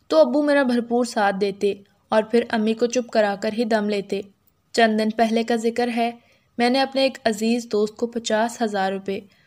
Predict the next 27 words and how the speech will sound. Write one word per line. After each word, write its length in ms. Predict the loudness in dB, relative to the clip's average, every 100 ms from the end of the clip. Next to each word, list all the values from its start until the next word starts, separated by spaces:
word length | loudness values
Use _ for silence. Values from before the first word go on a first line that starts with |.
| _ -2
बतौर 480 | 0 4 6 6 6
कर्ज़े 380 | 4 2 2 0
हुस्ना 400 | -2 -6 -4 -4
दिए 340 | -2 -4 -6 -12 _ _ -2
तो 80 | 0
अम्मी 220 | 2 2
हस्बे 380 | 0 -4 2 2
मामूल 440 | 4 2 2 2
मुझ 200 | 2 0 -2
पर 180 | -4 -2
बरस 280 | -2 -4
पड़ी। 320 | -4 -4 -4 -8 -20 _ _ _ -6
सरमद 600 | 2 4 4 4 2 -2 _ _
वो 100 | 0
मुझे 240 | 2 4 2
खा 340 | 2 4 6
जाने 300 | 6 4 4
वाली 260 | 2 2 2
निगाहों 380 | 2 0 0 0
से 200 | 0 0
घूरते 440 | 0 -2 0 2
हुए 240 | 4 4 0
बोली, 420 | 2 -2 -2 -6 -10 -20 -4
"तुम्हारा 400 | -2 2 6 6 8
दिल 240 | 6 6
नहीं 180 | 4 2
दुखता 440 | 2 0 0 -2